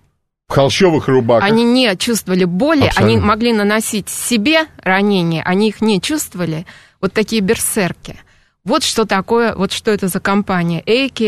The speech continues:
Speaker 2: Рэм и прочее. Гитлер был из другой оперы. Вы можете найти фотографию Гитлера среди его однополчан, где Гитлер стоит с хорошенькой маленькой собачкой.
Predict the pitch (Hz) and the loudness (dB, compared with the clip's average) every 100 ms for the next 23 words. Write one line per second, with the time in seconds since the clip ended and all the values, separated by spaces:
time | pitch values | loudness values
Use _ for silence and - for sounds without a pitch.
0 | 202 190 240 240 226 _ _ _ _ - | 0 0 0 0 -2 _ _ _ _ -8
1 | 185 208 175 - 185 311 302 254 214 247 | -2 0 0 -2 -2 0 0 -2 0 -2
2 | - 196 196 220 208 185 190 170 - 165 | -2 -4 0 0 2 0 0 -2 -4 -8
3 | 170 - - - _ _ - 175 269 269 | -10 -14 -20 -20 _ _ -4 0 0 2
4 | 226 220 208 202 196 185 - 254 - 185 | 0 0 -2 0 0 -2 -4 -4 -4 -6
5 | 208 196 214 190 - 170 160 262 247 190 | -4 -2 0 0 -2 -4 -2 -2 0 -2
6 | 165 170 - 180 190 185 185 180 180 180 | -2 -6 -10 -6 -4 -2 -2 -2 -2 -2
7 | 170 170 180 165 170 175 180 - 262 294 | -2 -4 -4 -4 -4 -4 -4 -2 -2 0
8 | 220 165 - 170 214 - 220 - - 185 | -2 -4 -6 -6 -6 -4 -6 -6 -6 -4
9 | 214 - - - 175 214 233 208 202 180 | -4 -6 -20 -10 -4 -2 -2 -2 0 0
10 | 185 208 208 202 214 202 180 156 - - | 0 0 -2 -6 -6 -4 -4 -6 -10 -18